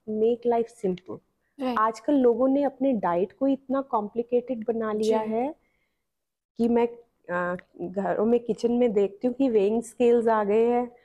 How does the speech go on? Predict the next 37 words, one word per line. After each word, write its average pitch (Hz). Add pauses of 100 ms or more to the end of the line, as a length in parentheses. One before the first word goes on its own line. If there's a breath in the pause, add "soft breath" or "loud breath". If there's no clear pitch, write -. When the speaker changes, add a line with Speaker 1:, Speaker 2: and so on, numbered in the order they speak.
(200 soft breath)
Speaker 1:
और 196
उसमें 240 (140)
घर 202
में 233
तीन 254
जन 233
हैं 240
तो 254
सबके 240
लिए 247
दाल 185
भी 226
separate 226
portion 196
से 233
बन 196
Speaker 2:
जी, 196
Speaker 1:
रही -
Speaker 2:
और 233
Speaker 1:
है 220
Speaker 2:
वो 214
Speaker 1:
उसमें। 214
Speaker 2:
दाल 214
को 226
आप 226
वेइ 202
कर 185
रहे 185
हो 220
कि 240
कितने -
Speaker 1:
<laughs> 196
Speaker 2:
gram 190
है। 202
Speaker 1:
कितने 233
gram 202
है। 247